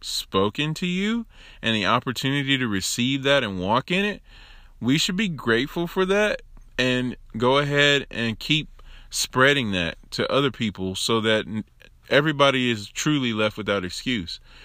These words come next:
'Cause either you're gonna do it or Hashem's gonna choose somebody else. So why are you wasting time,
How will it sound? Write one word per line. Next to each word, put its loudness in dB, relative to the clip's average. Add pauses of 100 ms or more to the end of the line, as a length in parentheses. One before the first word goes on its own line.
(180)
'Cause 2
either 0
you're 2
gonna 0
do 0
it -6
or -2
Hashem's -2
gonna -4
choose -2
somebody -2
else. 0 (380)
So -2
why 4
are 4
you -2
wasting -2
time, -4